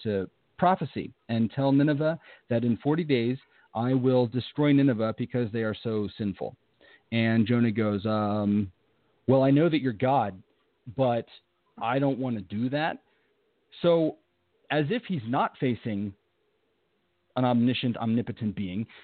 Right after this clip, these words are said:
he gets in a boat and tries to sail the opposite direction. And God's answer to this is to send a storm at the boat. Forget the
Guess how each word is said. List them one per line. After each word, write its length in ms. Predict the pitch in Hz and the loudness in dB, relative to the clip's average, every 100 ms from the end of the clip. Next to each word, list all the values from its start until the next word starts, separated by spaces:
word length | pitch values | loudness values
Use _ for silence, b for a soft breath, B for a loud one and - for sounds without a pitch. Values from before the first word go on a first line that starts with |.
| - | -2
he 140 | 156 | 0
gets 220 | 131 170 175 | 0 -2 -2
in 60 | |
a 60 | 117 | -4
boat 360 | 117 165 135 - | 0 2 2 0
and 100 | 127 | -2
tries 200 | 139 131 | -2 -4
to 80 | 127 | -6
sail 140 | 135 | -6
the 100 | 120 | -2
opposite 340 | 120 117 104 104 | -2 -4 -6 -10
direction. 500 | 110 131 - - - _ _ _ _ _ _ _ _ - | -4 -2 -4 -14 -16 _ _ _ _ _ _ _ _ 0
And 160 | 131 127 | 2 4
God's 260 | 143 120 | 4 2
answer 300 | 170 240 - | 0 -2 -4
to 60 | 139 | -6
this 260 | 110 113 120 _ | -4 -6 -6 _
is 160 | 143 - | -4 -2
to 100 | 139 - | -8 -4
send 220 | 170 160 | 0 0
a 40 | 123 - | 0 -2
storm 560 | - 247 143 123 147 143 | 2 4 6 4 2 0
at 180 | 135 135 | 0 0
the 80 | 117 | -2
boat. 300 | 139 127 - b b - - | 0 0 0 b b -20 -4
Forget 460 | 220 165 233 269 - | -2 0 0 -2 0
the 260 | 180 143 | 2 2